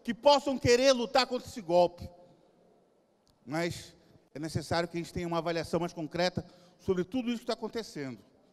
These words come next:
Avaliações meia boca, análises muito superficiais. Enquanto a gente não conseguir analisar exatamente o que aconteceu, e aí o Alessandro tá correto, eu acho que a gente precisa mesmo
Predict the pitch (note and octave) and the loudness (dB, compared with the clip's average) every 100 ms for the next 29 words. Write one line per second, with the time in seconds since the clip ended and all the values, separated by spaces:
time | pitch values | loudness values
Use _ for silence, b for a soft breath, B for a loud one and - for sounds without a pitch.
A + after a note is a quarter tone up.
0 | _ _ _ _ _ B2 D#3 F#3 F3+ F3+ | _ _ _ _ _ -6 0 2 2 2
1 | G#3 G3 F#3 D#3 C3 E3+ F#3+ F#3 E3+ D#3+ | -2 0 0 -2 0 2 2 2 -4 -4
2 | F#3 G3+ G3 F3+ - b b b C#3+ G3+ | 2 2 2 -4 -10 b b b -4 -2
3 | A#3 - G3 F#3+ - F#3 F#3+ F#3+ - b | -2 -2 -4 -2 -2 2 2 0 -4 b
4 | b D#3 D#3+ A#3 B3+ A#3+ A3+ B3 B3+ - | b -10 -4 -2 0 -2 -2 -4 -4 -6
5 | G3+ G3 F#3+ G3 F3 G3 G#3 G3+ F#3 G3 | -2 0 2 0 2 2 2 -2 -2 -4
6 | F3 D#3 C#3 F#3 F3 E3+ E3+ D3+ D3 - | -6 -8 -6 -4 -4 -4 -4 -6 -6 -8
7 | E3 D#3 - B B B B - C3 D3 | -6 -6 -10 B B B B 2 6 8
8 | C3+ D3+ E3 D#3+ C#3 C#3 D3+ - E3 D#3 | 8 8 8 8 6 4 0 -2 0 0
9 | G3 F#3+ E3+ F3+ D#3+ | 2 2 4 2 0